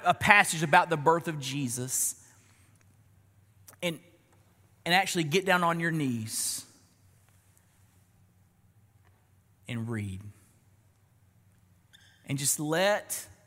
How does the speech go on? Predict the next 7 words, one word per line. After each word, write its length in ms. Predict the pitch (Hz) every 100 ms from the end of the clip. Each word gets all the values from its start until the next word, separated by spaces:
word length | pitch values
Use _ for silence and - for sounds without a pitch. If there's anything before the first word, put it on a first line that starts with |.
| _ _ _
the 120 | 139 143
scriptures 1200 | - - 170 180 - - 175 160 151 - - - _ _ _ _ _ _
wash 500 | 135 156 170 180 - -
over 680 | 160 165 135 113 120 110 110 - _ _ _ _ _ _ _ _ _ _ _ _ _ _ _ _ _
your 160 | 143 139
humble 400 | - 143 127 120
heart. 560 | - 120 - - -